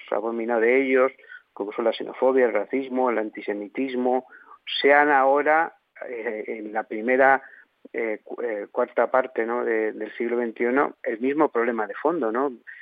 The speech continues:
Vemos como el racismo, eh, la xenofobia, el desprecio al diferente, no solo no han disminuido, sino que han aumentado, unido a otro proceso que hubo también a principios del siglo veinte,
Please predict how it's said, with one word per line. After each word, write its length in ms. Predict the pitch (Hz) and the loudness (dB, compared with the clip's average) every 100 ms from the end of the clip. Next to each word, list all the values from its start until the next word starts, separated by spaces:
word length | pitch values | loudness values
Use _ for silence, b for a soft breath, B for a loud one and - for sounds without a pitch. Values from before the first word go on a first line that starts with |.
| _ | _
Vemos 220 | 113 131 | -4 -2
como 240 | - 123 113 | 0 0 2
el 60 | |
racismo, 800 | 107 98 143 143 143 151 147 147 B B B - | 2 0 -2 -2 0 4 4 4 B B B -10
eh, 240 | - 117 104 | -4 -2 -2
la 120 | - | -4
xenofobia, 560 | 113 107 - 135 135 | -6 -4 2 4 6
el 80 | 131 | 4
desprecio 500 | 113 - - 120 120 | 2 -4 -2 0 0
al 80 | 110 | -2
diferente, 920 | 113 - 110 127 139 139 135 135 135 _ _ _ | -4 -2 2 2 2 2 2 2 2 _ _ _
no 140 | 143 143 | 0 4
solo 240 | 156 151 | 4 6
no 80 | 147 | 4
han 140 | 147 | 2
disminuido, 440 | 139 135 135 135 156 | -2 -6 -4 -2 -2
sino 240 | 127 120 | -2 -2
que 100 | 117 | -2
han 60 | 127 | -2
aumentado, 480 | 120 117 175 147 B B _ _ - | -2 2 4 4 B B _ _ -4
unido 520 | 143 170 202 214 - | 0 2 4 4 4
a 100 | 139 | 2
otro 200 | 156 175 | 0 0
proceso 380 | 170 165 156 175 | 0 -2 -4 -6
que 120 | 151 | -6
hubo 160 | 143 147 | -4 -2
también 260 | 139 143 | -2 -4
a 40 | 139 | -4
principios 460 | 127 117 127 127 | -6 -6 -4 -4
del 120 | 117 | -4
siglo 260 | - 117 110 | -4 -2 0
veinte, 440 | 151 185 - 104 | 2 0 -4 -10